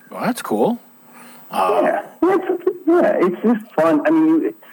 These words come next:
Speaker 2: you've been to some of these before.
Speaker 1: Yeah.
Speaker 2: You know that it's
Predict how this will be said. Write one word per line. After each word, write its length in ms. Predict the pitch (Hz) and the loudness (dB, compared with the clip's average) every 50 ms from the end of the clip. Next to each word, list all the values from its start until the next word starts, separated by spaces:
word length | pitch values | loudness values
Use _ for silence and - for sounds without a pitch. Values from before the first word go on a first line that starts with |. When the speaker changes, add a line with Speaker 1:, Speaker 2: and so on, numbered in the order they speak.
| - - - _ - | -20 -20 -10 _ 0
Speaker 2:
you've 220 | 156 185 165 - | 0 0 2 2
been 180 | - 131 120 117 | 0 0 0 0
to 120 | 101 90 - | -2 -2 -2
some 140 | 95 90 85 | -4 -4 -2
of 60 | 87 | -2
these 160 | 87 85 - - | -4 -4 -6 -6
before. 380 | - - - - - 82 - - | -8 -8 -6 -6 -6 -6 -2 0
Speaker 1:
Yeah. 160 | 247 - - | 0 2 4
Speaker 2:
You 80 | 117 131 | 4 4
know 360 | 139 139 131 123 123 123 123 | 4 4 4 4 4 2 2
that 440 | 110 110 107 104 104 107 107 101 - - - - - - - - - - - | 2 2 2 2 2 0 0 -2 -6 -12 -20 -20 -20 -20 -20 -20 -20 -8 -4
it's 200 | 139 123 - - | -2 -2 -2 -4